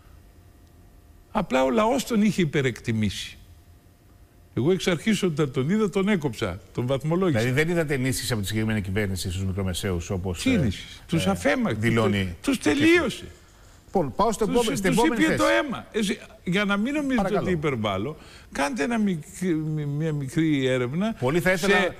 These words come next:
Speaker 2: να
Speaker 1: σε
Speaker 2: σας απαντήσω ως, ε,
Speaker 1: όχι,
Speaker 2: φωνή
Speaker 1: λέω,
Speaker 2: του σύριζα.
Speaker 1: σε μικρομεσαίους.
Speaker 2: Αλλά ως δημοσιογράφος δεν μου
Speaker 1: Πηγαίνετε
Speaker 2: επιτρέπετε
Speaker 1: σε
Speaker 2: αυτό.
Speaker 1: μικρομεσαίους και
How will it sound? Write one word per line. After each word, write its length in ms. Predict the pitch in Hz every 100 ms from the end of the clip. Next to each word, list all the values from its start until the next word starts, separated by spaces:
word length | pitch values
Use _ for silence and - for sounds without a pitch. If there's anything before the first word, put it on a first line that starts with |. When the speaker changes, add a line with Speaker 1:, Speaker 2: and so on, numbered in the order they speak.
| -
Speaker 2:
να 100 | 151
Speaker 1:
σε 60 | 143
Speaker 2:
σας 100 | 175
απαντήσω 560 | 151 139 190 190 170 160
ως, 280 | 170 190 180
ε, 460 | 160 151 147 135 -
Speaker 1:
όχι, 100 | 208
Speaker 2:
φωνή 140 | -
Speaker 1:
λέω, 120 | 285
Speaker 2:
του 60 | 262
σύριζα. 420 | 240 233 135 131
Speaker 1:
σε 180 | 95 202
μικρομεσαίους. 580 | 202 190 196 185 180 185
Speaker 2:
Αλλά 120 | 254
ως 80 | 196
δημοσιογράφος 520 | 214 202 185 233 196
δεν 100 | 240
μου 60 | 196
Speaker 1:
Πηγαίνετε 120 | 175 175
Speaker 2:
επιτρέπετε 220 | - -
Speaker 1:
σε 60 | 247
Speaker 2:
αυτό. 120 | 226
Speaker 1:
μικρομεσαίους 760 | 190 202 175 156 156 143 156 -
και 120 | 190